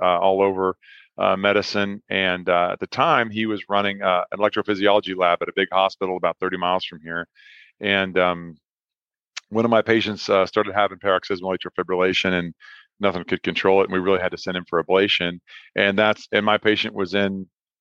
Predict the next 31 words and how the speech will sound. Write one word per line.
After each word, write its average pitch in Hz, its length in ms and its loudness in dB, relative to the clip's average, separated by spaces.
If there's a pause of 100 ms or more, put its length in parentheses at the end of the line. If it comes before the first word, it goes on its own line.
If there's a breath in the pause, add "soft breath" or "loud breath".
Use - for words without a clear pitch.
(120)
you 98 140 0
know, 95 120 2
the, 92 260 2 (500)
whatever 92 280 0
you 92 100 -2
call 95 220 4
it, 92 60 0
the 92 60 -6
pre-op 101 500 2
room 101 300 -6
or 92 60 -8
something, 104 460 -2 (460 loud breath)
uh, 101 180 2
meeting 107 320 0
with 101 180 -2 (160)
Daniel. 107 520 2 (340 loud breath)
And, 95 380 0
uh, 92 180 0
Daniel 107 380 -2
needed 107 280 -2
some 98 140 -10
labs 107 360 2
or 95 40 -6
something 95 280 -6
like 87 200 -4
that. 98 260 0
So 98 80 -2
she - 160 -4
picks - 260 -2
up 107 140 2
her, 98 80 -4